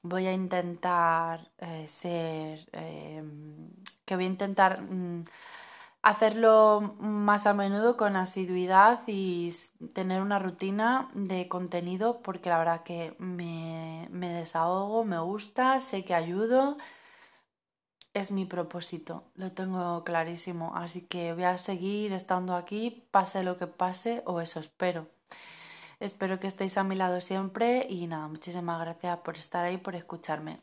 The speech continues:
¡Mua! Un besito. Hasta el próximo episodio. Bueno, chicas, solamente para que os quedéis tranquilas, que después de haber grabado el podcast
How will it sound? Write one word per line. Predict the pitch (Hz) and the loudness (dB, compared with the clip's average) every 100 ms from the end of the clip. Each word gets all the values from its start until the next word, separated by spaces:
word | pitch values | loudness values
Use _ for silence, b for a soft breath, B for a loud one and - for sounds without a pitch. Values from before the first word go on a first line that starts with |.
| - | -12
¡Mua! | 185 175 170 170 170 170 170 170 180 185 - _ _ - | -10 -8 -8 -8 -8 -8 -8 -4 -2 -2 -4 _ _ -8
Un | 190 | -6
besito. | 180 - 170 - 170 175 _ _ _ - | -6 -8 -10 -10 -12 -12 _ _ _ 0
Hasta | 185 180 190 | 0 0 -4
el | 170 | -6
próximo | 190 185 208 | -6 -6 -2
episodio. | 196 196 185 175 180 180 185 185 _ _ _ _ _ _ _ _ _ _ _ _ _ _ _ _ b b b b | -2 -2 -2 -2 -2 -4 -8 -14 _ _ _ _ _ _ _ _ _ _ _ _ _ _ _ _ b b b b
Bueno, | 202 208 196 190 | 0 2 2 -2
chicas, | 208 - 170 - - _ - | -4 -2 -4 -4 -10 _ -6
solamente | - 196 196 196 196 | 0 2 2 0 -2
para | 196 190 185 | 0 2 0
que | 185 185 185 | -2 0 0
os | 180 | -2
quedéis | - 185 185 170 | -4 -2 -2 -2
tranquilas, | 180 190 185 - 196 196 220 - B B B B _ _ _ - | 0 0 0 0 0 0 -2 -8 B B B B _ _ _ 6
que | 226 214 196 | 8 8 4
después | 196 196 202 196 | 0 2 0 4
de | 208 | 4
haber | 208 202 | 6 4
grabado | 202 196 196 190 190 190 | 4 6 6 6 4 2
el | 185 180 | 0 0
podcast | 180 208 214 - 240 269 311 | -2 -2 -2 0 2 2 0